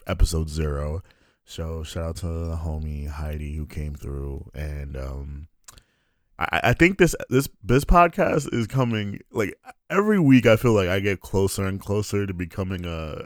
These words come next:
um, Drag Race podcast. <laughs> So she came on, we talked about Christmas movies and stuff like that, or, and other shit, and, um, she gives me, uh, a, a quiz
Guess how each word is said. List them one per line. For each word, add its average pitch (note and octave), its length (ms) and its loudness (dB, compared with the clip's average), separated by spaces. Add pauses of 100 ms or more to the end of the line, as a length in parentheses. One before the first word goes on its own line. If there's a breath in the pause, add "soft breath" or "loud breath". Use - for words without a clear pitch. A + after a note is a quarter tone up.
um, D#2 320 -4
Drag E2 320 -2
Race G2 240 -2
podcast. - 880 -4
<laughs> - 60 -20 (1400 loud breath)
So C3 200 4
she B2+ 160 -4
came C#3 240 0
on, C3 140 2
we B2+ 100 0
talked A#2+ 220 -2
about G#2 420 2
Christmas F#2 400 -6
movies F2 560 -4
and F2+ 340 -6
stuff D#2+ 220 -10
like E2 160 -8
that, D#2+ 320 -6
or, D#2+ 220 -6
and D2+ 160 -10
other E2 260 -8
shit, D2+ 460 -10
and, D2+ 200 -12
um, C#2 440 -12 (320)
she - 180 -8
gives D#2+ 260 -8
me, D2+ 300 -10
uh, C2+ 380 -10 (420)
a, D2+ 380 -10
a C#2 220 -12
quiz C2+ 640 -8